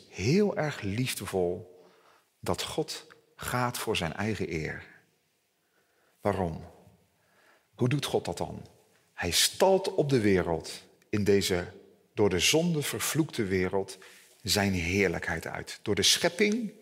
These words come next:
de bergen, de zeeën, de lieve heersbeestjes, de dolfijnen, de spinnen,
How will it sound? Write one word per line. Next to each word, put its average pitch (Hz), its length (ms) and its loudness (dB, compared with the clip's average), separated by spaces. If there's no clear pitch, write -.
de 87 100 -8
bergen, 113 600 2
de 92 100 -6
zeeën, 113 680 2
de 95 80 -2
lieve 98 220 2
heersbeestjes, 113 680 4
de 90 80 -8
dolfijnen, 123 760 0
de - 80 -2
spinnen, 151 720 4